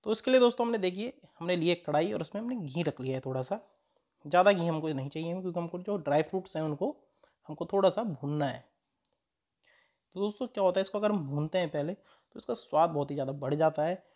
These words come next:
और बहुत ही अच्छा फ्लेवर आता है इसका, जब आप इसको हलवे में लास्ट में डालते हैं। सिंपल भी आप इसको डाल सकते हैं, वो आपकी इच्छा अनुसार है। तो थोड़ी देर ही इसको भूनना है हमने, ज़्यादा इसको नहीं पकाना है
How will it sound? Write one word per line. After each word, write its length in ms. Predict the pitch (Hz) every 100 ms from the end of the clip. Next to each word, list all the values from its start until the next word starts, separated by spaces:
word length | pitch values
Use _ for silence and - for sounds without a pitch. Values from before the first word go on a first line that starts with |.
| _ 165
और 80 |
बहुत 240 | 143 165 208
ही 60 |
अच्छा 200 | 196 -
फ्लेवर 380 | 254 143 147 151
आता 200 | 135 -
है 80 | 120
इसका, 320 | 117 - - _ _ _ _ _ -
जब 80 | 131
आप 140 | -
इसको 200 | 127 165
हलवे 240 | 139 139 123
में 100 | 120
लास्ट 260 | 120 -
में 80 | 214
डालते 320 | - 123 -
हैं। 140 | - - _ _ _ _ _ _ _ _ -
सिंपल 220 | 175 196
भी 60 | 202
आप 100 | 185
इसको 180 | 180 254
डाल 200 | 165 143
सकते 260 | 170 - 151
हैं, 60 |
वो 60 | 143
आपकी 200 | 135 220
इच्छा 320 | 240 - 139
अनुसार 360 | 139 135 127 190
है। 100 | 226 _ _ _ _ _ _ _ _ _ _ _ _ _ _ _ _ -
तो 80 | -
थोड़ी 140 | 202 214
देर 180 | 196
ही 60 | 190
इसको 240 | 180 226
भूनना 340 | 233 143 151 147
है 100 | 156
हमने, 180 | 165 175
ज़्यादा 240 | 143 139
इसको 200 | 135 -
नहीं 140 | 131 127
पकाना 320 | 139 139 139
है 180 | 165